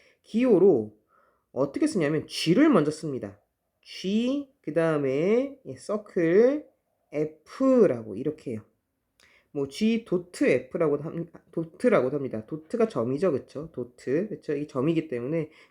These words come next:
G 도트 F라고도 하고, G 서클 F라고도 하고, G 합성 F라고도 합니다. 우리는, 우리는 G 합성 F라고 부르겠습니다. 자, 근데 이제 여기서 약간 헷갈리는 게 뭐냐면 F가 먼저 시작된 건데 뒤에 나온다는 거야.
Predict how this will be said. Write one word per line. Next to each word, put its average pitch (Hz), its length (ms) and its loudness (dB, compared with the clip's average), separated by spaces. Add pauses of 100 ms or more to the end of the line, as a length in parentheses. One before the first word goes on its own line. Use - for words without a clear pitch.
G 175 300 -6
도트 202 640 0 (240)
F라고도 151 540 -4
하고, 160 360 -4
G 170 160 -8
서클 240 580 -2
F라고도 139 580 -2
하고, 143 360 -4
G 190 300 -2
합성 240 580 -2 (100)
F라고도 131 720 -2
합니다. 147 340 -6 (500)
우리는, 165 280 -2
우리는 185 340 4
G 196 260 -4
합성 214 360 0
F라고 131 460 -6
부르겠습니다. 117 640 -10 (1040)
자, 147 200 -4
근데 202 460 4
이제 139 160 -4
여기서 208 320 2
약간 151 180 -2
헷갈리는 277 540 -2
게 208 80 -2
뭐냐면 113 720 0 (360)
F가 175 580 2
먼저 143 400 2
시작된 254 560 -4
건데 156 320 -2
뒤에 190 380 2
나온다는 113 560 -4
거야. 98 160 -14